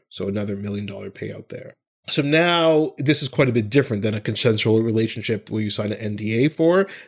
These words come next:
This is people being coerced, people not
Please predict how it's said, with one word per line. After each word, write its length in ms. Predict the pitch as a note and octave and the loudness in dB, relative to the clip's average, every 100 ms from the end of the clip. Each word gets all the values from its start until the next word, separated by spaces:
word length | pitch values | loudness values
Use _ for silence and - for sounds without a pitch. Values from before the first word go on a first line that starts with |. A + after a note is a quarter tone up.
| _ | _
This 200 | B2 A2+ | 2 4
is 200 | A#2 G#2+ | 0 0
people 360 | _ - B2 A#2+ | _ -4 2 4
being 320 | A#2 A#2 G#2+ | 4 2 0
coerced, 680 | - A2 A2+ B2 B2 - - - - | 0 2 4 4 4 -4 -10 -20 -18
people 560 | - A#2 A#2 A2 G#2 G#2+ - _ | -2 0 4 4 2 -4 -12 _
not 600 | A2+ A#2 A#2+ A2 G#2+ | -2 2 4 2 0